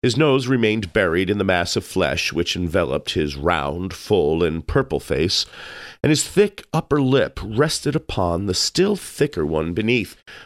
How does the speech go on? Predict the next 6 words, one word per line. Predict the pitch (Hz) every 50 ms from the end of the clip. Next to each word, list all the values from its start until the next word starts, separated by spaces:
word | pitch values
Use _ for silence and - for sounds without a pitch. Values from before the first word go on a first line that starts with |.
| _ - -
with | - -
an | 131 123
air | 131 131 147 151 143
of | 131 127 117 101 - - _ _ _ _ _ -
complacent | - 120 110 - - - - - - 101 - - 92 85 87
self-satisfaction | - - - - 123 98 87 90 - - - 78 - 85 - - - - 107 90 82 - - - - - - - -